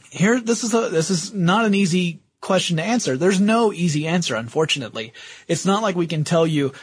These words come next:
"Oh, well, look for this lens or look for this particular kind of sensor." Um,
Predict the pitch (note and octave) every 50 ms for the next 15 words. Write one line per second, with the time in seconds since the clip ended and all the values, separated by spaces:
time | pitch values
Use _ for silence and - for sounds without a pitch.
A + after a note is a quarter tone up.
0 | - - - F#3 F3+ D#3 C3+ A#2+ - - C#3+ D3+ D#3+ D#3 C#3+ D3 E3+ G3 G3 -
1 | - F3+ D#3+ D#3 D#3+ D3+ - - C#3+ C#3+ D#3 D3+ C#3 A#2+ G#2+ G#2+ - - - -
2 | F#3+ D#3+ D3 C#3 C#3+ E3 F#3+ F#3 - - E3+ D3+ D#3 D#3+ D#3 - - D#3 D3 D#3
3 | D#3 E3 D3 C#3 - - D#3 D#3 C#3+ C3 - - - F3 E3+ D#3 - - A2 G#2
4 | - - - - - - - _ - - D3 D3+ D3+ D3 D3+ D#3 -